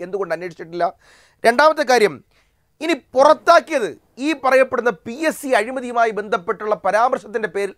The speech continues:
അല്ല എങ്കിൽ നേരത്തെ പ്രമോദ് ചോദിച്ചതുപോലെ എന്നെ എന്തിന് പുറത്താക്കി,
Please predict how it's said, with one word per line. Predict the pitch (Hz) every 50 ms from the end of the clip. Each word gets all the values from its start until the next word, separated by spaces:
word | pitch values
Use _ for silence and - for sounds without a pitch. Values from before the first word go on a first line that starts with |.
| _ -
അല്ല | 170 190 214 226 233 254 254 240
എങ്കിൽ | 240 220 202 202 190 180 147 110 - _ _ _ _ _ _ _ _ _ _ 226
നേരത്തെ | 262 269 254 262 254
പ്രമോദ് | - - 254 262 302 311 302 294 208
ചോദിച്ചതുപോലെ | 226 233 240 185 220 202 214 208 208 190 190
എന്നെ | 202 240 285 339 370 370 320
എന്തിന് | 247 214 202 196 214 202
പുറത്താക്കി, | - - 160 165 151 - 156 139 - _